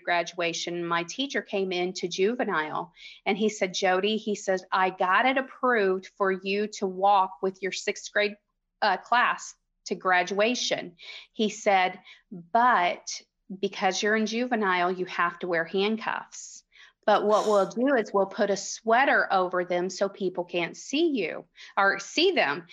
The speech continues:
And I was like, "You know what? I, I'm not going to do that." But, you know, my sixth grade teacher was the best teacher I ever had because he realized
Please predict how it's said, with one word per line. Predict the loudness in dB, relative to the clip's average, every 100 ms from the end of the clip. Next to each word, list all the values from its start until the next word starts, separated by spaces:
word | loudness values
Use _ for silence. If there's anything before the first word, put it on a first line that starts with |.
| -12 -2
And | 0
I | 2
was | 2 0 2
like, | 2 0
"You | -2 0
know | 0
what? | 2 2 4 2 0
I, | 0 0 -2 -12 _ _ -4
I'm | -2 0
not | 2 2 0
going | -2 -2 -2
to | -6
do | -4 -4
that." | -2 -4 -6 -12 -20 -20 _
But, | 0 2
you | 2
know, | 2 2
my | 2
sixth | 0 -2 -4 -2
grade | -2 -2
teacher | -2 -4 -2 -2 -2 -4
was | -2 0 0 -2
the |
best | -2 0 0 -4
teacher | -4 -2 2
I | 2
ever | 2 -2
had | -2 -2 -2
because | -4 -4 -6
he | -6 -2 -2
realized | 0 2 4 4 2 0 -6